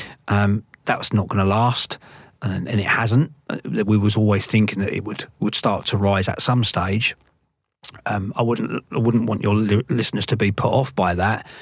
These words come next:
As a first-time buyer, if you can afford your monthly repayment now on the four or five percent interest rates that are there, then you'll know that that's how much you can afford and you'll be able to fix it.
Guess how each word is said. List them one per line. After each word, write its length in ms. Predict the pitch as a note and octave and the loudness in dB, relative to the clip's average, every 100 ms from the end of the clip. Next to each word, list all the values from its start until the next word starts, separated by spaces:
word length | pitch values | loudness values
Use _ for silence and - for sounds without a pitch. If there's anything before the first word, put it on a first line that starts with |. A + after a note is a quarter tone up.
| - - - - | -20 -20 -6 0
As 80 | |
a 60 | A2 | 0
first-time 480 | - A#2 - G#2 G2+ | 2 0 2 2 2
buyer, 260 | A2+ F#2+ | 4 2
if 140 | G2 A2 | 2 2
you 80 | G#2+ | 2
can 160 | G#2 | 2
afford 320 | G2 A2 G2+ | 2 2 4
your 80 | G2+ | 4
monthly 340 | G2+ G2+ - F#2+ | 4 2 0 -2
repayment 600 | F#2+ F2+ A#2+ G2+ F#2+ A#2+ | 0 0 0 0 0 2
now 440 | B2 F2 A#2+ D3 - - - - - | 2 2 0 0 -6 -20 -20 -14 -4
on 220 | A2 G#2 | 0 2
the 60 | G2 | 0
four 320 | - G#2 G2+ | 2 2 4
or 80 | F#2+ | 2
five 300 | - G2+ F#2+ | 2 0 0
percent 300 | - G#2+ F#2+ | -2 0 0
interest 340 | G2 - A#2+ | -2 0 0
rates 240 | F#2+ F#2 - | 0 -2 -4
that 120 | - | -4
are 100 | F#2+ | 0
there, 420 | A#2+ A2 G2 B2 - - - _ _ - | 2 2 2 0 -2 -18 -20 _ _ 2
then 100 | G2+ | 4
you'll 140 | G2+ | 4
know 260 | G2+ G2 G2+ | 4 2 0
that 300 | A#2 B2+ A2+ | 0 -2 -2
that's 240 | F#2+ - | -2 -2
how 80 | G2 | -2
much 260 | G2 - | -2 -4
you 60 | - | -6
can 120 | - | -6
afford 360 | G2 - G#2 G#2 | -6 0 2 4
and 100 | G2+ | 4
you'll 80 | G#2+ | 2
be 140 | G2 | 0
able 180 | G#2 A2+ | 0 -2
to 100 | - | -4
fix 320 | C3 B2+ - | -4 -4 -6
it. 140 | E2 | -6